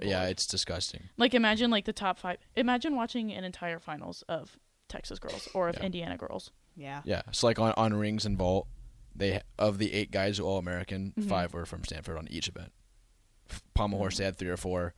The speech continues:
Speaker 1: Floor, they had four. Uh, P bars, they only had three. High bar, they
Speaker 2: <laughs>
Speaker 1: only had, I think, three again. All around, they only had one. Only had one all-rounder that
Speaker 2: Yeah,
Speaker 1: night.
Speaker 2: yeah.
Speaker 1: So, but, like, yeah, it's just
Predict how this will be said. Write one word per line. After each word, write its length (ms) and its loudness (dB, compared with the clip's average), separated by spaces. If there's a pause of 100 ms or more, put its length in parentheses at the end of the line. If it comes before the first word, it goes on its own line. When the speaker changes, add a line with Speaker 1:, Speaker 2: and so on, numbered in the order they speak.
Speaker 1:
Floor, 380 -2
they 80 -2
had 120 -4
four. 440 0 (500)
Uh, 400 -2 (140)
P 160 2
bars, 400 0
they 180 0 (140)
only 300 0
had 240 -4
three. 400 -4 (240)
High 180 6
bar, 260 8
they 240 6
Speaker 2:
<laughs> 40 -10
Speaker 1:
only 300 4
had, 320 2
I 100 0
think, 220 -4
three 260 -2
again. 400 -2 (340)
All 120 4
around, 240 0
they 60 -2
only 120 -2
had 180 -4 (100)
one. 400 -4 (100)
Only 120 -4
had 80 -6
one 140 -6
all-rounder 340 -8
that 140 -8
Speaker 2:
Yeah, 140 2
Speaker 1:
night. 180 -8
Speaker 2:
yeah. 120 -4
Speaker 1:
So, 180 0 (280)
but, 80 6
like, 300 4
yeah, 200 2
it's 220 -2
just 440 -2